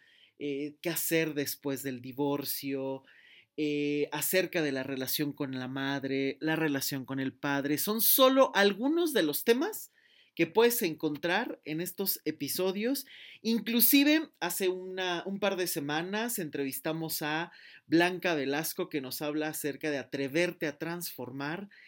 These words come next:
y realmente aplicar esos errores que se están cometiendo en el cabello. Y hablamos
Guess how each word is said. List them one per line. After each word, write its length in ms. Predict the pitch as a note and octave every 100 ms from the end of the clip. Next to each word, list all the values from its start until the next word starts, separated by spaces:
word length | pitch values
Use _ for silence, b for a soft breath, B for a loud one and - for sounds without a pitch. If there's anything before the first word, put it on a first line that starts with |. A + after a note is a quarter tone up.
| B B
y 80 | B2
realmente 600 | C3+ C#3+ D#3+ D#3+ D3+ D3
aplicar 520 | D#3 B2 A#2+ C#3+ D3+ -
esos 280 | D3 D3 C3
errores 600 | A2+ - D3+ D#3 D#3 -
que 100 | C#3+
se 100 | C3
están 220 | - C#3
cometiendo 520 | D#3 C#3 A#2+ C#3+ C#3
en 80 | C3+
el 160 | B2
cabello. 580 | - C3 D3 D#3 F#3+ A#3 B B B B B
Y 180 | F3 G3+
hablamos 480 | D3 D#3 G3 A3+ -